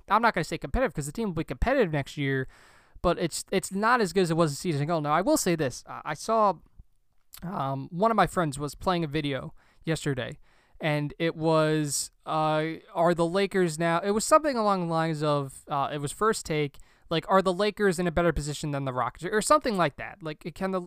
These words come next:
you know, s-, something stupid like that. I'm not gonna go that far. The Rockets are still, you know, in a better position, despite LeBron and all those guys going to the Lakers. The Rockets are still in a better position right now. But c-, is it,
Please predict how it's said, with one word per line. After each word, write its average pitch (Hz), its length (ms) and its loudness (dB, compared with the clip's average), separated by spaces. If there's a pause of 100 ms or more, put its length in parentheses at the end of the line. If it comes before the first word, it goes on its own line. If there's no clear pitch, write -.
(120)
you 180 120 -8
know, 127 260 -12
s-, - 180 -12
something 247 300 -2
stupid 185 440 -2
like 143 200 -2
that. - 240 -12 (480)
I'm 240 140 6
not 320 160 10
gonna 220 120 2
go 170 140 2
that 147 200 0
far. 120 220 -10
The 160 120 -6
Rockets 247 400 0
are 175 60 -2
still, 165 640 0
you 185 80 -10
know, 151 180 -6
in 165 80 -4
a 165 40 -4
better 196 220 2
position, 160 420 0
despite 208 440 0
LeBron 156 560 4
and 147 140 -4
all 151 160 2
those 143 540 -2 (120)
guys 143 340 4
going 143 220 0
to 139 460 -6
the 156 100 -2
Lakers. 139 500 0 (260)
The 190 100 2
Rockets 220 380 4
are 160 40 -2
still 175 300 2
in 165 80 -2
a 151 60 -2
better 156 180 2
position 135 600 -4
right 135 320 2
now. 117 300 -12 (440)
But 202 220 4
c-, - 100 -6
is 165 160 0
it, 170 140 0